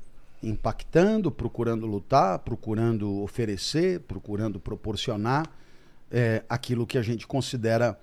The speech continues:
mais importante pra nós. Haverá quem goste muito, haverá quem goste menos, mas o certo é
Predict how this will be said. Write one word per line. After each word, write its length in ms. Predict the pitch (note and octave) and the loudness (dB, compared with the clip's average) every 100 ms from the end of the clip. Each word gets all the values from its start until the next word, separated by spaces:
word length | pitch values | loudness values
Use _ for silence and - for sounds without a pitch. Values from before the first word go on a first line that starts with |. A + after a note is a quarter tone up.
| - - - | -20 -20 -6
mais 400 | G#2 A#2 A#2 G2 | 0 2 2 2
importante 640 | A#2 A#2 B2 - A2+ G#2+ A2 - - | -2 4 2 2 -4 -4 -8 -6 0
pra 180 | A#2+ | 2
nós. 640 | A2+ A2+ G#2 F#2+ - - - - - - - - - - | 2 -2 -2 -6 -8 -12 -18 -20 -20 -20 -20 -20 -20 -8
Haverá 600 | G#2 A#2 A2+ A2+ G#2 E2+ - - _ _ - - - - | -2 2 4 4 2 -2 -10 -20 _ _ -18 -16 -16 -6
quem 140 | G#2+ | -4
goste 360 | G#2+ A2+ - A2+ | 0 -2 0 -2
muito, 360 | G#2+ F3+ A3 | 2 2 2
haverá 280 | A#2 G#2+ A2+ | 0 2 0
quem 180 | - G#2 | 0 -2
goste 340 | G#2+ A2 - G2 | 0 0 -2 -2
menos, 580 | A2 D3 G3+ C3 - - - - - - - - | 2 2 0 -4 -8 -16 -20 -20 -20 -20 -18 0
mas 560 | A#2+ A#2 A2+ G2 - - - - | 2 4 2 -2 -8 -14 -20 -10
o 100 | G2 | -8
certo 540 | - C3 A#2+ B2 - | -2 2 2 2 4
é 220 | B2+ A#2 | 4 4